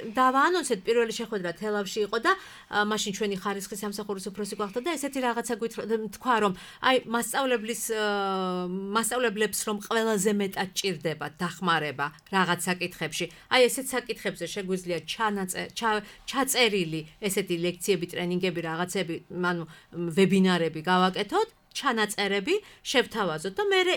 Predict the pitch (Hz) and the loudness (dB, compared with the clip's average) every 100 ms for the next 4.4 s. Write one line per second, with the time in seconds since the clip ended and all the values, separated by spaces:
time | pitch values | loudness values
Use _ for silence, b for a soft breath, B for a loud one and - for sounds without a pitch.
0 | - 330 339 330 - - 330 330 247 247 | 0 0 2 2 0 0 -2 -2 0 0
1 | 175 170 240 262 370 339 240 269 269 262 | 0 -2 -2 -2 -4 -6 -6 -10 -8 -6
2 | 269 254 254 254 262 320 277 311 320 b | -4 -2 0 0 -2 -8 -4 -6 -6 b
3 | - 240 240 247 277 285 226 214 214 196 | -2 0 2 0 -2 -2 -2 -2 -4 -4
4 | 262 269 - 127 | -4 -4 -8 -8